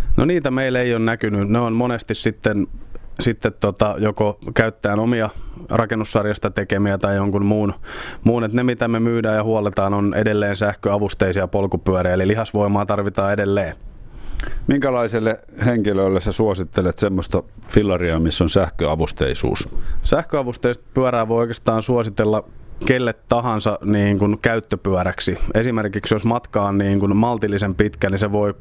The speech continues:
Speaker 1: kesäkäytössä Suomessa niin kuin korvaa vaikka perheen kakkosauton parhaimmillaan.
Speaker 2: No, mutta tiedän pari semmoista perhettä, jotka on tehnyt sen valinnan, eli sähköavusteinen fillari on tullut, eikä tullut toista autoa. Sehän on hieno juttu.
Speaker 1: Se on erittäin hieno juttu, ja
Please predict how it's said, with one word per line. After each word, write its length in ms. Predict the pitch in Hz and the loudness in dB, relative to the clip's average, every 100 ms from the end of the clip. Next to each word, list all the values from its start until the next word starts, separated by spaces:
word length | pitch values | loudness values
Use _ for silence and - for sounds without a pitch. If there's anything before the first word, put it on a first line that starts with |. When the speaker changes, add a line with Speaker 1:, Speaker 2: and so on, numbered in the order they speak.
| - | 0
Speaker 1:
kesäkäytössä 600 | 120 123 113 101 95 - | 0 0 -2 -4 -4 0
Suomessa 440 | 104 98 98 - | 0 0 -2 -2
niin 140 | 98 101 | 0 0
kuin 120 | 98 | 0
korvaa 440 | 107 98 104 101 - | 0 0 0 -2 -2
vaikka 240 | 98 98 95 | -2 -2 -2
perheen 400 | - 113 110 107 | 0 0 0 -2
kakkosauton 600 | 107 - 98 90 85 82 | -2 -2 -4 -2 -2 -2
parhaimmillaan. 680 | 82 80 71 69 - - - - - - - | -2 -2 -4 -6 -6 -8 -10 -8 -8 -4 0
Speaker 2:
No, 60 | |
mutta 200 | 135 120 | 0 0
tiedän 320 | 110 135 101 | -2 0 0
pari 240 | 85 95 82 | 0 0 2
semmoista 360 | 85 82 - | 0 0 0
perhettä, 480 | 95 101 87 80 - | 2 2 2 -2 -2
jotka 320 | 80 - 85 | -2 0 0
on 180 | 80 78 | 0 0
tehnyt 280 | - 98 80 | 0 2 0
sen 160 | - 85 | 0 2
valinnan, 480 | 90 85 71 69 71 | 2 2 0 0 0
eli 160 | 69 | 0
sähköavusteinen 920 | 82 90 - 78 - 78 80 82 78 78 | 0 0 -2 -8 -4 -2 0 0 0 2
fillari 380 | 92 82 78 | 0 0 0
on 120 | 71 67 | 0 0
tullut, 420 | 85 80 76 - - | 0 0 -2 -6 -6
eikä 220 | 92 82 92 | -2 0 0
tullut 300 | 104 90 - | 2 0 0
toista 400 | 95 82 85 85 | 0 0 0 2
autoa. 320 | 78 - 80 | 2 0 0
Sehän 320 | 104 92 90 | 2 2 2
on 160 | 90 - - | 0 0 0
hieno 240 | 110 87 | 2 2
juttu. 420 | 82 78 - - - - - | 0 -2 -2 -6 -4 -4 0
Speaker 1:
Se 120 | 131 | 0
on 100 | 123 | 0
erittäin 340 | 127 - 110 | -2 0 0
hieno 200 | 117 110 | 2 2
juttu, 300 | 107 110 - | 0 0 0
ja 180 | 110 107 | 2 0